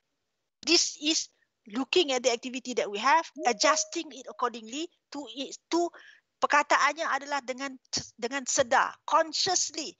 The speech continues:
sulamkan elemen-elemen yang keenam ni di dalam activity that we do.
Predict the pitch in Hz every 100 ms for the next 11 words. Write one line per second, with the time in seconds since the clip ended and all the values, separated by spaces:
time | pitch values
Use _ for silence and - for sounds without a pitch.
0 | _ - - 330 349 370 349 311 311 269
1 | 254 269 269 254 240 247 247 240 - 240
2 | 202 220 262 262 262 254 202 240 226 220
3 | 202 147 196 175